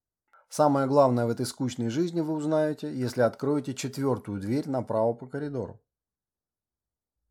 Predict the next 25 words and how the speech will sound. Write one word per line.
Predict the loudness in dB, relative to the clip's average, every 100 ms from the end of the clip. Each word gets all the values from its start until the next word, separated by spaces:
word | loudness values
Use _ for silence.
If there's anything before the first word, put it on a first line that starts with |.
| _ _ _ _ _ -8
Женька | -6 -6 -8
Валерант | -6 -2 -2 -4
распахнул | -6 -6 -8 -4 -6
четвертую | -6 -8 -6 -6 -6 -6
дверь | -4 -2
направо | -4 -2 -2
по | -2 -8
коридору. | -8 -8 -12 -16 _ _ _ _ _ _ _ _
Там | 2 4
сидели | 2 -2 2
редком | 2 0 -2 -2 0
на |
унитазах | 0 0 0 -2 -2
молодые | -4 -2 -2 -4
сублейтенанты, | -4 -4 -4 0 0 0 -2 -10 -20 -10
выпускники | -6 -6 -4 -4 -2 -2
Дортмундского | 0 -2 -2 -6 -6 -4
морского | -2 -4 -2 -2 -2
колледжа, | 0 2 2 -2 -6 -8 _
и | -2
насвистывали, | 0 0 -2 -4 -2 -2
как | 0 -2
соловьи, | 0 0 0 -4
что-то | -10 -12
печальное. | -12 -8 -8 -10 -18